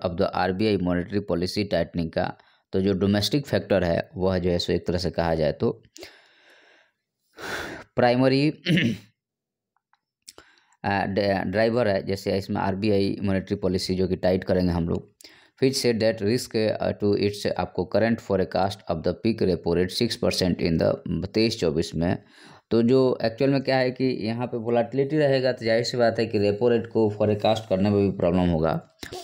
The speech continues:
There is a significant chance to rate hikes in the U S beyond those in our assumption, which could put further downward pressure on the rupee and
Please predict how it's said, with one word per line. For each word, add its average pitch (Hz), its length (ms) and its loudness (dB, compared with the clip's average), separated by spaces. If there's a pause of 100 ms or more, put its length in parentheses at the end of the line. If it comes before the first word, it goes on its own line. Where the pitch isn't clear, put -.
(320)
There 131 200 4
is 131 200 2
a - 80 -6
significant 120 520 0 (120)
chance 120 360 0
to 98 440 2 (100)
rate 110 320 2
hikes 101 240 0 (160)
in 92 140 0
the 90 120 2 (100)
U 101 200 2
S - 240 -8
beyond 107 320 2 (680)
those 117 200 4 (100)
in 104 60 4
our 95 300 2
assumption, 95 600 0 (520)
which 110 160 0 (100)
could 107 120 2 (120)
put 123 100 2 (180)
further 104 320 2
downward 98 420 2 (140)
pressure 95 340 0
on 90 180 -2
the 90 80 -2
rupee 92 340 0 (100)
and 85 180 -2